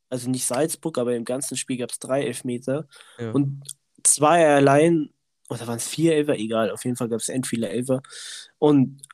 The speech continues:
Speaker 1: Salzburg hat den Elfer. Dann Karim Adeyemi ist angetreten, hat verschossen, ne? Ich schon so zu meinem Dad, der macht den safe rein, ne? Weil wir halt auch, ähm, einen Wettschein hatten.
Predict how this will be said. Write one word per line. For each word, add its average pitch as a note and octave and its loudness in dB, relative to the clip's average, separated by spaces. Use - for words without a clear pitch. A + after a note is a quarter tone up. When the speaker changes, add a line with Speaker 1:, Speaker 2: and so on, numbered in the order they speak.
Speaker 1:
Salzburg A3 0
hat - -10
den E3 -6
Elfer. F#3+ -10
Dann D3+ 2
Karim F3 -2
Adeyemi D3+ -2
ist D3+ -4
angetreten, E3+ -8
hat C#3+ -6
verschossen, A#2 -4
ne? A#2 -4
Ich A2 -6
schon C3+ -2
so C3 -4
zu C3+ -4
meinem B2+ -2
Dad, A#2 -6
der G#2 -10
macht G#2 -12
den G2+ -6
safe F2 -6
rein, F2+ -4
ne? A2 -8
Weil A#2+ -4
wir A#2+ -4
halt A#2 -6
auch, A2+ -4
ähm, G#2 -2
einen A#2 0
Wettschein C3+ 4
hatten. D#3 -2